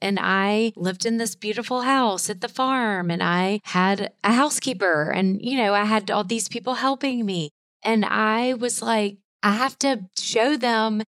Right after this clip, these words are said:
that I am capable." And so I think that was one of the hardest things for me was finally saying, "You know what? You've got to just do it and not feel like you have to prove yourself. And you don't have to know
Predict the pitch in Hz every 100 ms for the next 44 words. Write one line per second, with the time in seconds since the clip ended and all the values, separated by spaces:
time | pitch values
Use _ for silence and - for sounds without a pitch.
0 | _ 180 226 - 196 202 208 208 196 196
1 | 214 233 226 180 165 95 - 208 - 247
2 | 262 320 320 - 240 269 277 285 196 208
3 | 208 202 185 185 190 214 - 208 196 -
4 | 190 175 175 185 196 185 - 185 185 196
5 | 190 180 190 185 175 170 165 - _ -
6 | 202 214 208 214 202 185 - - 196 226
7 | - 254 240 - - 196 190 - - -
8 | 185 180 202 247 247 - - _ _ 214
9 | 208 202 190 185 180 - - 196 185 180
10 | 175 175 175 175 170 156 147 - - -
11 | - _ 185 208 202 214 190 202 208 202
12 | 208 208 - 202 175 175 175 180 196